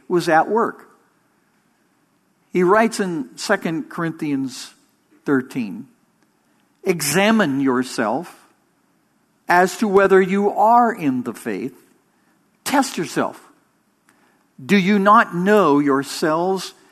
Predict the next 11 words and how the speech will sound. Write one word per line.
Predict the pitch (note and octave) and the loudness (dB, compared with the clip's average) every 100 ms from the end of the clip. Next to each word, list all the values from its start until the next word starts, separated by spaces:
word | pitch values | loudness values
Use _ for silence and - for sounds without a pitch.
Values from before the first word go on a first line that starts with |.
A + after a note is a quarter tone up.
| _ F3+ | _ -2
that | D#3+ | -2
Jesus | C3 F#3+ F#3+ F3+ E3+ | -2 -2 -2 -2 -4
Christ | - F#3 F#3+ F#3 - | -2 0 0 -2 -6
is | C#3 C#3 | -8 -6
in | D#3 | -6
you? | F3+ B3 D#4 _ _ _ _ _ _ _ _ _ _ _ - | -4 -4 -6 _ _ _ _ _ _ _ _ _ _ _ -4
Unless | E3+ E3+ F3+ - | 0 2 0 -2
indeed | E3+ D#3 E3 E3 C#3+ - _ _ _ _ _ | -6 -2 -2 -2 -6 -10 _ _ _ _ _
you | A3+ D#3 | -6 -2
are | C#3+ | -2
disqualified." | C3 C#3 - E3 C#3+ A2 - - - | -2 -8 -10 -10 -8 -10 -16 -18 -20